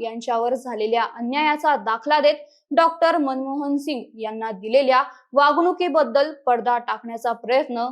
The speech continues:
गौरव भाटिया यांनी केला आहे. जवळपास एक दशक भारताचे पंतप्रधान राहिलेले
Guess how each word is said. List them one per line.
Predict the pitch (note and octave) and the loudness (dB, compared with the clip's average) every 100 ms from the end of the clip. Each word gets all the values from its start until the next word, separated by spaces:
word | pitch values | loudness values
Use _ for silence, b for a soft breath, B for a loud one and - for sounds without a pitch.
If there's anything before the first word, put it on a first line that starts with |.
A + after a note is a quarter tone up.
| B3 | -6
गौरव | G#3+ A3 A3+ A3+ | -4 0 2 0
भाटिया | G#3+ A3 A#3+ D4 B3 A#3+ | -2 -6 0 2 2 0
यांनी | A3 G#3+ G#3 | -12 -10 -12
केला | G#3 C4 A#3 | 0 2 2
आहे. | G#3 G#3+ G#3+ - - - A3+ | 0 -2 -6 -6 -8 -6 6
जवळपास | D#4+ E4 E4 D4+ C#4+ E4 - | 8 8 8 8 6 4 4
एक | A#3+ B3+ B3+ G3 | 4 4 2 0
दशक | A#3 C#4 A#3+ A#3 A3+ | 4 4 4 0 -2
भारताचे | A#3 C4 C4 B3+ A#3+ | 4 6 4 4 4
पंतप्रधान | B3+ A3+ A3 A3 A3+ B3 A3 G3+ | 4 -2 -6 -6 -4 -4 -4 -4
राहिलेले | G3+ A#3 C4 B3+ | -4 4 6 6